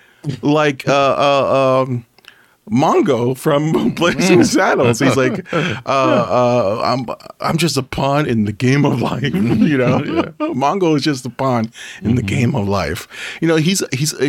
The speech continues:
Speaker 1: he's an idiot in the movie. He's just, just a, a moron. And I'm not, not talking about the actor. I'm talking about the character. Right?
Speaker 2: Yeah.
Speaker 1: And John Kelly is supposed to be, like, this really kind of, you know, high train, highly trained military man,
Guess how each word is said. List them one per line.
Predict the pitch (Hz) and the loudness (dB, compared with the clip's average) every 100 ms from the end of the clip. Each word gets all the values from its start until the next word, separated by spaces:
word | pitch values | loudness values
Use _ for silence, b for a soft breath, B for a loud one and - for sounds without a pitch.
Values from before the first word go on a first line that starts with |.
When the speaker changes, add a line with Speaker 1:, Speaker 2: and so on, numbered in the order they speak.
| 143 | 0
Speaker 1:
he's | 190 | 0
an | 185 | 0
idiot | 135 104 - - | 0 -4 -6 -2
in | 117 | 2
the | |
movie. | 107 92 - | 2 0 -4
He's | - 139 | -4 -4
just, | 151 127 | -2 0
just | 160 151 | 0 -2
a, | - 117 | -2 -2
a | 123 | 0
moron. | 117 110 85 90 - B B B B | 0 0 -2 -6 -12 B B B B
And | 135 | 0
I'm | 160 | 2
not, | 175 147 | 2 0
not | 147 | -2
talking | 143 127 | -2 -2
about | 104 104 | -2 0
the | |
actor. | 220 151 - - | 0 -2 -4 -4
I'm | 110 | -2
talking | 135 123 | -2 -2
about | 104 | -4
the | 92 | -2
character. | 123 107 98 95 | -2 -2 -2 -4
Right? | 92 - B | -4 -6 B
Speaker 2:
Yeah. | 82 85 | -2 0
Speaker 1:
And | 80 | 2
John | 139 151 | 0 -2
Kelly | 175 190 151 | -2 -2 -2
is | - | -2
supposed | 127 - 156 - | -4 -2 -4 -4
to | 113 | -2
be, | 117 | -2
like, | 104 92 | -2 -4
this | - 85 | -6 -8
really | 85 95 107 | -6 -2 -2
kind | 107 98 98 | -2 -4 -2
of, | 98 - _ b b b b b _ - | -4 -8 _ b b b b b _ -6
you | 104 | -4
know, | 92 | -2
high | 87 - 110 110 113 | -4 -4 -2 0 -2
train, | 110 - 104 104 - | -2 -4 -2 -2 -4
highly | 117 127 127 | -4 -2 -2
trained | 120 - 113 107 104 104 | -2 -2 0 2 2 2
military | 110 110 107 101 92 | 2 0 -2 -2 -2
man, | 90 82 85 82 | -2 0 -2 -4